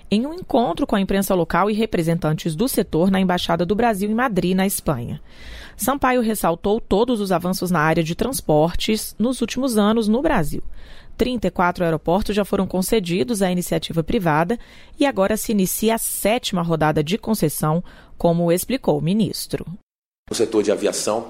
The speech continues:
Speaker 2: nós teremos a sétima rodada de concessões de aeroportos. São quinze aeroportos. O grande destaque é o aeroporto de Congonhas, no estado de São Paulo. O porto fica cravado na, na maior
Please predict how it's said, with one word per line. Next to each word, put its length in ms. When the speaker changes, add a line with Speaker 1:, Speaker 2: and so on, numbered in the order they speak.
Speaker 2:
nós 140
teremos 260
a 60
sétima 360
rodada 460
de 220
concessões 500
de 60
aeroportos. 640
São 160
quinze 340
aeroportos. 680
O 60
grande 380
destaque 680
é 220
o 60
aeroporto 380
de 80
Congonhas, 680
no 80
estado 300
de 80
São 140
Paulo. 380
O 40
porto 260
fica 260
cravado 840
na, 160
na 280
maior 460